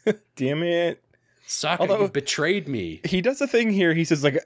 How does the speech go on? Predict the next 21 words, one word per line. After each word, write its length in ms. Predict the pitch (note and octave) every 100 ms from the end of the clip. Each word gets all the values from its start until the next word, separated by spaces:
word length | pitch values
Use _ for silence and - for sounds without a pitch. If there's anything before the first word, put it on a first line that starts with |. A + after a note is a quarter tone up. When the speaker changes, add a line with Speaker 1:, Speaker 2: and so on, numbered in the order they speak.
| -
Speaker 2:
"I 140 | D3+
don't 120 | E3
care 180 | C#3+ C3
what 300 | A2 A#2 B2+
fruit 260 | - B2+ A2
I 120 | G#2
eat." 300 | G#2+ A2 A#2+ D3
And 120 | C3+
then 40 |
he, 80 | D3+
like, 200 | D#3+ C#3+
steals 580 | - - D3 E3 A3 G#3
an 100 | F3
apple 420 | C3+ C3+ C3+ B2+
from 240 | A#2+ B2+ A2+
this 180 | A#2 -
table, 440 | - B2 A2+ G#2
takes 260 | A2 C3+ -
a 60 | C3+
bite. 420 | A2 A2 A2
Speaker 1:
<laughs> 40 | -